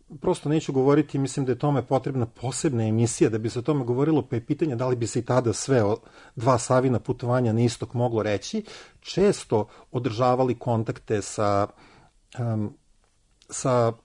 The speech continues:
ne samo pravoslavnim zajednicama, već i sa islamskim vlastima. Jedan takav pokazatelj, to ipak treba istaći, ovdje ću spomenuti nešto čime sam se ja bavio, ipak uze-, uzeti slobodu da to, da to kažem, jeste da u arapskim izvorima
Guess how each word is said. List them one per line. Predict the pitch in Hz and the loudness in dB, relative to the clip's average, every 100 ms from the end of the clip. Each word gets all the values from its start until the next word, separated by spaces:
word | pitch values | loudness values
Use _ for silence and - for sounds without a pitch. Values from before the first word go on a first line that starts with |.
| _ | _
ne | - 165 | -2 0
samo | - 214 | 0 -2
pravoslavnim | - 226 185 - 143 135 | 2 2 2 2 2 2
zajednicama, | 113 160 104 104 - 110 104 _ - | 4 2 2 -4 -6 -8 -8 _ -6
već | 113 - | -6 -4
i | 117 | -6
sa | - | -4
islamskim | 110 208 190 - 101 | -2 -2 -2 -4 -6
vlastima. | 98 127 160 - - 95 123 175 - - - | 0 2 2 0 -8 -8 -8 -10 -16 -20 -18
Jedan | - 117 190 185 | -2 0 2 0
takav | 120 135 151 156 | 2 2 2 -2
pokazatelj, | - 123 - 113 175 180 95 131 - _ _ _ _ _ _ _ _ _ | -8 -10 -6 0 0 0 -4 -6 -8 _ _ _ _ _ _ _ _ _
to | 156 135 | 2 2
ipak | 135 - | 0 0
treba | 151 127 | 0 2
istaći, | 120 - 202 - 185 - - - - | 0 0 -4 -2 -4 -4 -14 -20 -4
ovdje | 131 135 | -4 -2
ću | 120 120 | -6 -4
spomenuti | 139 127 135 151 - | 0 4 4 2 2
nešto | 127 123 117 | -2 -2 -6
čime | - 113 | -6 -4
sam | - 117 | -4 -4
se | - | 2
ja | 135 113 | 4 4
bavio, | 98 101 135 196 117 | 2 -2 -2 -2 0
ipak | 117 - - - - | -2 -6 -10 -12 -2
uze-, | 151 123 123 | 0 0 0
uzeti | 156 139 - | 0 0 -4
slobodu | - 117 175 120 | -2 2 2 2
da | 110 | 0
to, | 107 131 110 - - - - | -2 0 -2 -4 -20 -20 -8
da | 123 | -6
to | 120 170 | -2 -2
kažem, | - 123 180 196 - - _ - | 0 -2 -2 -4 -6 -12 _ -4
jeste | 185 - | -2 0
da | 156 | 2
u | |
arapskim | 170 220 - - 127 | 4 2 0 -2 -2
izvorima | 147 220 220 151 | 0 0 0 0